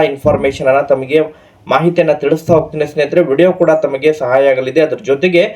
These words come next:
ಯಾರಿಗೆಲ್ಲ ಇನ್ನೂ ಕೂಡ ಪೆಂಡಿಂಗ್ ಹಣ ಜಮಾ ಆಗಿಲ್ಲ, ಇಪ್ಪತ್ತೊಂದನೇ ಕಂತಿನ ಹಣ ಜಮಾ ಆಗಿಲ್ಲ ಅಂತ ಹೇಳಿದ್ರೆ ಅಂಥವ್ರಿಗೂ ಕೂಡ ಗುಡ್ ನ್ಯೂಸ್ ಅಂತ ಹೇಳಿನೇ ಹೇಳ್ಬೋದು.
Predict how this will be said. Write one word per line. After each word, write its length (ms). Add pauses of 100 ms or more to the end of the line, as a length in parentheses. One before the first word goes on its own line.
(300)
ಯಾರಿಗೆಲ್ಲ 460
ಇನ್ನೂ 260
ಕೂಡ 180
ಪೆಂಡಿಂಗ್ 480
ಹಣ 240
ಜಮಾ 260
ಆಗಿಲ್ಲ, 240
ಇಪ್ಪತ್ತೊಂದನೇ 580
ಕಂತಿನ 340
ಹಣ 300
ಜಮಾ 320
ಆಗಿಲ್ಲ 300
ಅಂತ 180
ಹೇಳಿದ್ರೆ 240
ಅಂಥವ್ರಿಗೂ 500
ಕೂಡ 180
ಗುಡ್ 340
ನ್ಯೂಸ್ 200
ಅಂತ 140
ಹೇಳಿನೇ 220
ಹೇಳ್ಬೋದು. 340